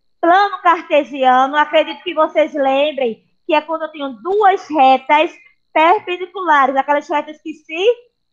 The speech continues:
cruzam em um único ponto, formando quatro ângulos retos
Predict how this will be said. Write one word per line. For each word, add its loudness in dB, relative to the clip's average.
cruzam -4
em -6
um -10
único -10
ponto, 0
formando -2
quatro -2
ângulos -2
retos 0